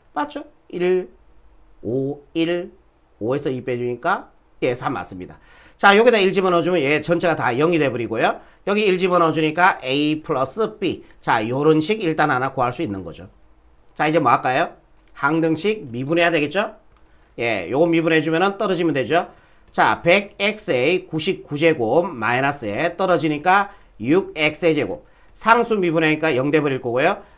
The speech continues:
자, 요거는, 자, 곱의 미분이죠. 앞에 거 미분하려고 봤더니만 이것도 합성함수 미분. x 마이너스 일 x라 보고 미분을 해줘. 두 배 x 마이너스 일이 일 제곱. 일 쓸 필요 없죠?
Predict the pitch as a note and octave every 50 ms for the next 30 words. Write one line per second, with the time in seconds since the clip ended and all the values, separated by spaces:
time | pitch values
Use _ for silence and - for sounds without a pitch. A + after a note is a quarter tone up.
0 | - - - G#3 D#3+ C#3 B2 D3 E3 G3 A3 G3 D#3+ E3+ G3+ C4+ - - - _
1 | _ - - - A#2 A2+ A2+ - F#3 G#3 B3 A#3 G3+ E3+ D3+ C3+ D3+ D3 B2+ G#2
2 | G#2+ G#2+ D3+ F3 - - - - _ - - G#3 A#3 A3 B3+ A#3 A3+ G#3+ G3+ F#3+
3 | F3 E3+ D#3+ F3 E3+ D#3+ E3 D#3 D#3 D3 C#3+ C3+ C3+ C#3+ C#3 C#3+ E3 G3 A3+ G3
4 | G#3+ G#3+ A3 F3+ G#3 G#3 - G#3 F#3+ F3 D3 B2+ D3 A#2 G#2+ G#2 F#2+ G2+ G2+ G#2+
5 | D#3 G3 G3+ - - - G3+ G#3 G#3 - - A3 G3 F3+ D#3+ C3 C3 C#3 C#3+ C#3+
6 | C#3 F#3 G#3 A3+ - A2 - - E3+ D3+ D3+ C#3 C3 C#3 E3+ E3+ F3+ F#3 F#3 F#3+
7 | E3 B2 G2 - E2+ - - - - - - - - - - - G3+ A3+ G#3+ A#3
8 | G3+ C#3 C#3 E3+ G3+ - G3+ F3+ F#3 F#3 - - G3+ G#3 G3 F#3 E3 C#3+ C#3 C#3+
9 | C#3+ C#3+ C#3 D3+ D#3+ F3 G3+ G#3+ G3+ F#3+ F#3+ E3+ F3+ - G2+ F2 - - _ _
10 | _ _ _ _ _ _ _ _ _ _ _ _ _ _ _ _ _ _ _ _
11 | _ _ - D#3 C#3 C3+ - D#3+ D#3 D#3+ D3+ B2 A2+ - - G3+ B3 C4